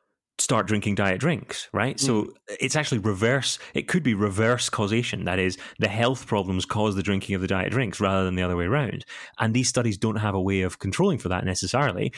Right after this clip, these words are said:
Speaker 1: Uh, you can throw in, you know, covariates, confound, to try and measure the confounding, trying to adjust for the confounding, I should say.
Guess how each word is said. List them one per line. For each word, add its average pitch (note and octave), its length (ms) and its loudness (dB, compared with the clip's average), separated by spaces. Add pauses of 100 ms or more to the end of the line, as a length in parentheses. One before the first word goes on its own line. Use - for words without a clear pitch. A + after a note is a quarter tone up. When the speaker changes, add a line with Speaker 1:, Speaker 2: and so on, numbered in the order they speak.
(200)
Speaker 1:
Uh, F2+ 220 2
you G#2+ 140 2
can G2+ 200 -2
throw G#2+ 260 0
in, F#2+ 300 0 (800)
you G2 80 -4
know, F2+ 320 -2
covariates, G2 640 0
confound, F#2+ 640 0
to - 80 -4
try G2 180 0
and F#2 240 -2 (240)
measure G#2 340 0
the F#2 100 -2
confounding, G2+ 760 0 (300)
trying A2 160 2
to G2+ 140 2
adjust A#2+ 300 0
for A2 60 0
the F#2 80 0
confounding, F#2+ 500 0
I E2+ 60 -4
should F2+ 180 -4
say. F2+ 360 -4